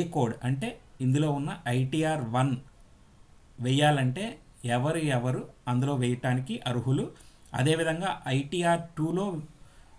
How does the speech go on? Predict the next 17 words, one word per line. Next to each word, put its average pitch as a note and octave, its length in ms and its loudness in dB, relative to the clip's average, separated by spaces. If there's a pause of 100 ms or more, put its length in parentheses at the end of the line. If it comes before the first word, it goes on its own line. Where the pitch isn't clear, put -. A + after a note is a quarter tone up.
(160)
రిటర్న్ D#3+ 300 2
వేయటానికి C#3 520 0 (1120)
ఎటువంటి E3+ 560 0
ఇన్కమ్ D3+ 300 0 (480)
పొందేవాళ్ళు C#3 600 0
అర్హులు, C3 340 0 (360)
అదేవిధంగా D3 580 0 (440)
త్రీ D#3+ 120 6 (140)
ఫోర్లో C#3+ 320 0 (120)
కూడా - 160 -2 (320)
ఎటువంటి C#3 400 -2
అర్హులు B2+ 320 2
అనేవాళ్ళు B2+ 400 0 (160)
ఈరోజు C3 340 2
వివరాల్లో C3 380 2 (100)
పూర్తిగా C3+ 320 -2 (260)
వివ-, A#2+ 180 -6